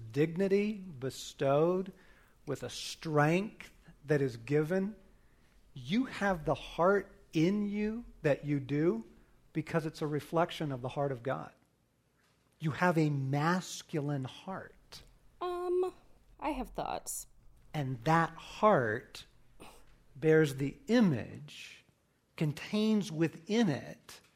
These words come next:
Speaker 1: the heart of God, the same heart he does. I mean, really, if we could just get this,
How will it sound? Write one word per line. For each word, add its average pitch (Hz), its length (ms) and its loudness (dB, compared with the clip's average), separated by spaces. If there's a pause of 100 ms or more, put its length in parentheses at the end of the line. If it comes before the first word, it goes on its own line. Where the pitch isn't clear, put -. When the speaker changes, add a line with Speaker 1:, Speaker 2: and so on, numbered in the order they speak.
(1200)
Speaker 1:
the 151 80 -6
heart 135 260 -4
of 117 100 -8
God, 165 280 4 (800)
the - 80 -8
same 160 500 -2
heart 143 420 0
he 233 220 -6
does. - 600 -14 (380)
I - 120 -6
mean, 147 180 -6 (720)
really, 180 320 4 (140)
if 170 280 0
we 202 180 2
could 156 300 0
just 180 520 2
get 143 420 2
this, - 640 -8